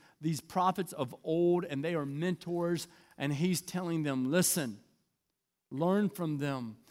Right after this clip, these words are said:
They walked through horrendous things, and yet they remained faithful." And he uses specifically the example of Job, who we know had suffering and loss all around him. But he stayed faithful.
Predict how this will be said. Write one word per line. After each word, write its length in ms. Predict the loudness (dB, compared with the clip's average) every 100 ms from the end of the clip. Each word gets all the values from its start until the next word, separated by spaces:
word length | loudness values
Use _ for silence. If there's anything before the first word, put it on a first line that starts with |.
| _ 2
They 120 | 4
walked 460 | 4 6 6 4
through 260 | -2 -2 -2 -8 -20 _ _ _
horrendous 920 | -4 4 6 6 4 4 4 2 0 -4 -10 _
things, 540 | -2 0 0 0 -4 -6
and 200 | -4 -4
yet 200 | -4 -4
they 100 | -4
remained 600 | -4 -2 -2 0 -2 -4 -12 _
faithful." 380 | 0 0 0 -4
And 80 | -2
he 40 |
uses 540 | 0 0 0 -2 -4 -10
specifically 680 | -12 -8 -4 -4 -4 -2 -2
the 120 | 0
example 500 | -2 -4 -4 -4 -6
of 100 | -8
Job, 440 | -4 -2 0 -2 -6 -18 _
who 100 | -2
we 180 | 2 2
know 360 | 2 0 -2 -4 -12
had 160 | -8 -8
suffering 580 | -4 -2 -2 -4 -8 -6
and 220 | -6 -4
loss 480 | -2 -4 -4 -8 -10 -14 _
all 440 | 0 2 2 0 -6
around 560 | -8 -6 -8 -6 -8 -8
him. 380 | -12 -12 -16 -20 _ _ _ _ _ _ _ _ _ _ _ _ _ _ _ _ _ _ _ _ _
But 100 | -8
he 80 | -6
stayed 320 | -6 -8 -10
faithful. 580 | -10 -10 -12 -18 -20